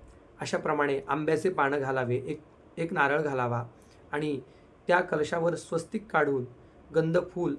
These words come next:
अक्षता किंवा हार घालून त्याची यथाशक्ती पूजा करावी. पण त्यापूर्वी सर्वप्रथम आपण भगवान गणेशाचं पूजन करणं हे अत्यंत गरजेचं आहे.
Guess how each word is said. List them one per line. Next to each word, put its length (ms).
अक्षता 500
किंवा 200
हार 260
घालून 280
त्याची 340
यथाशक्ती 480
पूजा 280
करावी. 340
पण 120
त्यापूर्वी 460
सर्वप्रथम 600
आपण 300
भगवान 460
गणेशाचं 580
पूजन 300
करणं 220
हे 180
अत्यंत 540
गरजेचं 460
आहे. 220